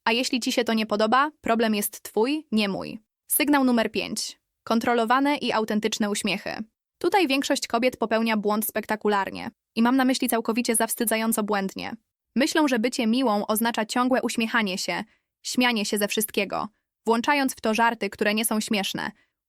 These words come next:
Uśmiechanie się, jakby przystępowały do testu na reklamę pasty do zębów lub kandydowały na stanowisko polityczne. Ale to nie jest zachowanie wysokiego statusu, kochana. To jest zachowanie szukania aprobaty. To jest: "Proszę, lubcie mnie.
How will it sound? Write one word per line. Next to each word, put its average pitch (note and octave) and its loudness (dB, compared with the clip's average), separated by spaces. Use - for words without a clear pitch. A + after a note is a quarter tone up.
Uśmiechanie B3+ 0
się, C4 -2
jakby A3 0
przystępowały A3+ 0
do G3+ 0
testu A#3+ -2
na G#3 4
reklamę G#3 0
pasty G#3+ 0
do G3+ 0
zębów G3 0
lub D#4 4
kandydowały A3+ 2
na G#3+ 0
stanowisko G#3+ -2
polityczne. G3 -4
Ale C#4+ 2
to D#4+ 2
nie D#4+ 2
jest B3+ 0
zachowanie G#3+ 0
wysokiego G3+ -2
statusu, F#3+ -4
kochana. F2+ -6
To D4 4
jest D4+ 0
zachowanie B3 0
szukania A#3 -2
aprobaty. G3 -2
To C#4 2
jest: C4+ 0
"Proszę, D4 2
lubcie G#3+ 0
mnie. G3 -4